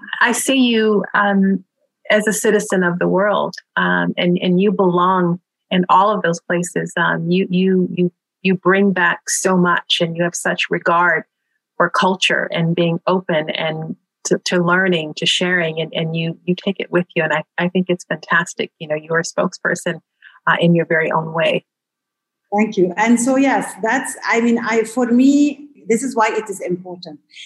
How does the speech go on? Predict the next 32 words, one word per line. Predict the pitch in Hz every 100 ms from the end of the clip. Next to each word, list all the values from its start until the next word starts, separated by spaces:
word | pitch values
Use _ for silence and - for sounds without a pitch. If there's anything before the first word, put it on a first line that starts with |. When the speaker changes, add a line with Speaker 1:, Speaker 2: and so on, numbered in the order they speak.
| - 220
Speaker 2:
because | 214 247 -
on | - 220
the | 208
one | 208 254
hand, | 254 262 254 254 -
I | 185
have | 185 214 -
been | 247 247
subjected | 269 240 247 247 -
to | 233
stereotyping | 226 220 220 202 208 208 196
and | 185
I |
know | 185 202 214
how | 208 202
it | - -
feels. | 185 170 -
Speaker 1:
Mm-hmm. | _ _ - 185
Speaker 2:
And | 208
on | 226
the | 233 233 311
other | 359
hand, | - 247 - -
I've | 311 427 -
traveled | 240 247 302 247 175
and | 113 185
I've | 190
seen | - - - 269 269 202
that | 180 185
we | 208
are | 156 202 -
all | 202 208 214 196